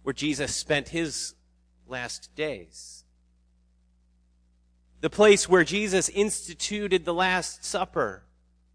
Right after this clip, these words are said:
where he gave his life for ours. This is where God would provide abundance.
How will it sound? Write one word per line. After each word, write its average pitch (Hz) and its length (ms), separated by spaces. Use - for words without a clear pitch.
where 165 140
he 214 140
gave 180 300
his 170 240
life 156 440
for 160 480
ours. 127 800
This 180 160
is 180 140
where 143 100
God 113 300
would 101 180
provide 101 440
abundance. - 920